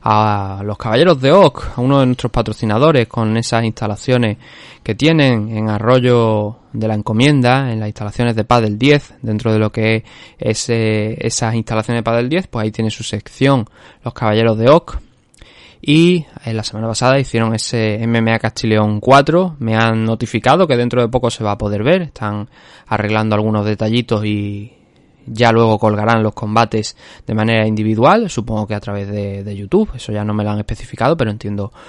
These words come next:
que sí, que se van a poder ver todos los enfrentamientos de esa card. Y bueno, simplemente eso, recomendaros que os paséis por las instalaciones de Padel diez. Allí encontraréis a Oscar, a todos los chicos que participaron en el M M A Castileón cuatro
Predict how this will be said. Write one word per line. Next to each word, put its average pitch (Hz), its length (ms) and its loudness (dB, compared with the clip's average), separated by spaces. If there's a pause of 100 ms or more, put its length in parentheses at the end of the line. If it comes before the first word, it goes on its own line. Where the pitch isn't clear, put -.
(200)
que 98 80 -6
sí, 170 180 0
que 165 80 -2
se 127 120 -4
van 113 100 -2
a 107 80 -2
poder 107 240 0
ver 113 160 0
todos 135 360 4
los 113 140 0
enfrentamientos 107 720 -6
de 104 320 -4 (260)
esa 107 360 -4
card. 170 260 2 (800)
Y 135 800 2
bueno, 147 240 0
simplemente 113 500 -6
eso, 190 180 -4
recomendaros 117 580 -2
que 143 360 2
os 139 120 2
paséis - 300 -6
por 131 140 -4
las 131 80 0
instalaciones 117 500 -4
de 120 80 -4
Padel 113 320 0
diez. 110 360 -4 (200)
Allí 113 320 -2
encontraréis 113 800 -2 (380)
a 107 320 2
Oscar, 156 600 4
a 113 120 -6
todos 123 260 2
los 113 120 0
chicos - 280 -6
que 123 100 -4
participaron 110 600 -4
en 107 60 -2
el 107 60 -2
M 107 80 -2
M 107 100 -2
A 101 60 -6
Castileón 101 380 -6
cuatro 151 520 2